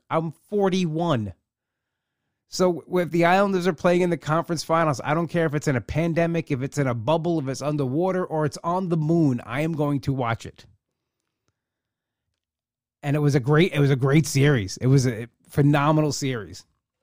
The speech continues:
And then Tampa Bay went ahead and they won the Stanley Cup, which I'm happy about because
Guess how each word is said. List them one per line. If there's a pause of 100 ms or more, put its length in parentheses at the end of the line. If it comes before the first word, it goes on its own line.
(580)
And
then
Tampa
Bay
went
ahead
and
they
won
the
Stanley
Cup,
which
I'm
happy
about
because